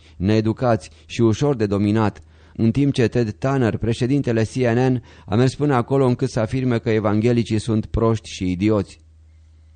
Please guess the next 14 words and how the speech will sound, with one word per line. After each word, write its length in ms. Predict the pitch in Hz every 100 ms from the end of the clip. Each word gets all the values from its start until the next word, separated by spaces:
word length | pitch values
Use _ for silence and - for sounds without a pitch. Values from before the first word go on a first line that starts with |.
| - - - - -
George 320 | 143 165 151
Orwell 440 | - 151 139 104 92
a 80 | 101
scris 280 | - 143
o 80 | 127
carte 300 | 113 135 117
în 80 | 95
o 60 | 95
mie 200 | 117 117
nouă 180 | 117
sute 220 | 113 120 123
optzeci 240 | 113 117
și 100 | 123
patru 460 | - 123 123 123